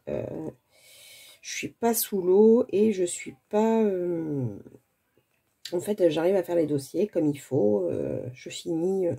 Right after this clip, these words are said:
à, en temps et en heure. Donc, euh, leur enlever des heures à elle, ça va être compliqué. Parce que du coup, sinon, elle risque de plus avoir assez d'heures, elle.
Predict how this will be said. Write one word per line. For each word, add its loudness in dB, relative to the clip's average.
à, -10
en -4
temps -2
et 0
en -2
heure. -10
Donc, -14
euh, -2
leur 0
enlever 2
des -6
heures -4
à -6
elle, 0
ça -12
va -6
être -10
compliqué. -10
Parce -14
que -16
du -16
coup, -16
sinon, -2
elle -2
risque 0
de -8
plus -6
avoir -2
assez -10
d'heures, -4
elle. -8